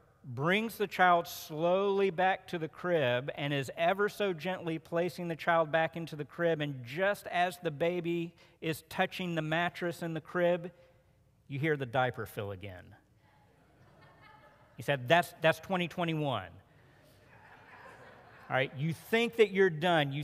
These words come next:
think that you're over the mess and the insanity,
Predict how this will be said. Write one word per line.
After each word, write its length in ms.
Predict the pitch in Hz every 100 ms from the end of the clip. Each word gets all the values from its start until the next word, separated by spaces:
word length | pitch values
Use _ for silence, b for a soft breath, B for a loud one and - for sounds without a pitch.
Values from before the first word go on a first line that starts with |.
| -
think 240 | 196 202 -
that 100 | 180
you're 260 | 170 175
over 480 | 180 185 190 165 160
the 140 | 147 147
mess 480 | 147 160 170 147
and 140 | 160 151
the 100 | 143
insanity, 880 | 139 - 165 160 143 120 120 123